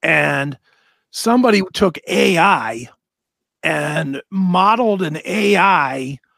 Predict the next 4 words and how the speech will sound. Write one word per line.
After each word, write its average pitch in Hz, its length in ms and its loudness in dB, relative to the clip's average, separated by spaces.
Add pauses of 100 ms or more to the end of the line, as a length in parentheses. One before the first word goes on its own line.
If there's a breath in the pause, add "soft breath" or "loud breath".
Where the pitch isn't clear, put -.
(1040)
around 170 480 2
Liam's 156 380 -2
voice. 143 500 -6 (640 soft breath)
<coughs> 131 560 -4